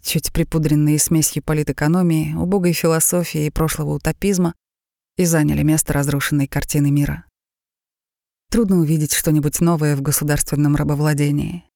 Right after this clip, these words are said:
полном обесценивании человеческой жизни, воскрешении Курултая в качестве высшего органа власти. Так у татар-монголов назывался съезд.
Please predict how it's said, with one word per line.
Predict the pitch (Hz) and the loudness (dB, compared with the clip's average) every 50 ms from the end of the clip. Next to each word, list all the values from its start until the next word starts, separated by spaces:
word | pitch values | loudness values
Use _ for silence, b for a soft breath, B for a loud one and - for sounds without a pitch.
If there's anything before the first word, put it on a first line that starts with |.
| _ _ _ _ _ _ _ _ _ _ _ _ - | _ _ _ _ _ _ _ _ _ _ _ _ -2
полном | 185 180 180 180 185 180 | 0 2 2 4 2 2
обесценивании | 165 175 165 - - - 170 170 160 160 156 151 156 156 | 2 2 0 0 0 0 0 2 2 2 2 0 0 0
человеческой | 156 - - 156 147 151 156 - - - - 156 147 | -2 -2 -2 -2 0 0 0 -2 -4 -2 -2 -2 -2
жизни, | 147 147 147 143 - - 156 160 - _ _ _ _ _ _ _ _ | 0 0 0 0 -2 -2 -4 -6 -8 _ _ _ _ _ _ _ _
воскрешении | 160 147 - - 143 135 - 165 156 151 147 147 | -4 -2 -2 -2 -2 0 2 2 4 4 4 2
Курултая | 139 - 170 165 160 156 151 - - 143 143 143 143 | 2 0 0 2 2 2 0 0 0 0 0 0 -2
в | - - | -4 -4
качестве | - 139 135 - 135 - - 151 135 | -4 -4 -2 -2 -4 -2 -2 -2 0
высшего | 143 139 - - - 143 143 | 0 -2 -2 -2 -2 -2 0
органа | 139 135 135 143 143 139 | 0 0 0 0 0 2
власти. | 139 143 143 143 139 - - - 170 - - _ _ _ _ _ _ | 0 0 0 0 -2 -2 -4 -8 -10 -12 -16 _ _ _ _ _ _
Так | - 151 - | -8 -8 -6
у | - | -6
татар-монголов | - 143 - 151 147 147 147 143 147 147 151 151 147 143 - | -6 -4 -2 -2 0 0 0 0 0 0 0 0 -2 -2 -2
назывался | 151 143 139 143 147 147 143 - - 147 | -2 -2 0 0 -2 -2 -2 -4 -4 -4
съезд. | - 156 143 139 139 - - - - - | -4 -2 -2 -4 -4 -6 -10 -12 -14 -14